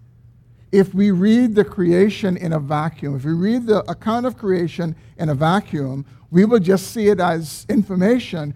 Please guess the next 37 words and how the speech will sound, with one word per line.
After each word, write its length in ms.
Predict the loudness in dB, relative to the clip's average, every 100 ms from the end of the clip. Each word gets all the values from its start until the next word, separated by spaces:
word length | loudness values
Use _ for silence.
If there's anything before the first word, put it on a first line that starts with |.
| -10
but 120 | -2 0
we 160 | 2
won't 260 | 2 2 2
connect 540 | 0 0 0 0 -2
it 100 | -6
to 100 | -4
the 120 | -6
bigger 720 | -6 0 2 4 4 2 0 -8 _ _ _ _ _ -6
message 840 | 0 2 4 2 -2 -6 -6 -12 -20 -20 -8
of 160 | -8
Genesis, 580 | 0 0 2 0 -4 -4
Exodus, 440 | -4 -4 -6 -8
Leviticus, 800 | -6 -6 -4 -4 -4 -6 -6 -12 -20 _ -20 -10
Numbers, 480 | -4 -2 -2 -4 -4
and 140 | -6
Deuteronomy. 800 | -6 -6 -8 -6 -8 -8 -12 -18 -20 _ _ _ _ _ -6
And 140 | 0 2
indeed, 560 | 2 2 4 6 6
the 80 | 2
bigger 240 | 0 0 0
message 380 | -2 -6 -6
of 120 | -6 -4
all 180 | -4
of 120 | -4 -8
Scripture. 600 | -10 -12 -10 -16 -16 -18 -20 _ _ _ -20 _ _ _ -20 _ -2
Because 260 | 2 2 2
the 120 | 0
message 400 | 2 2 0 -2
of 120 | 0
all 220 | 0 0
of 100 | 0
Scripture 380 | -2 -6 -4 -2
is 140 | -2
the 60 | -4
message 360 | -6 -8 -8 -10
of 100 | -8
redemption. 580 | -8 -6 -8 -8 -16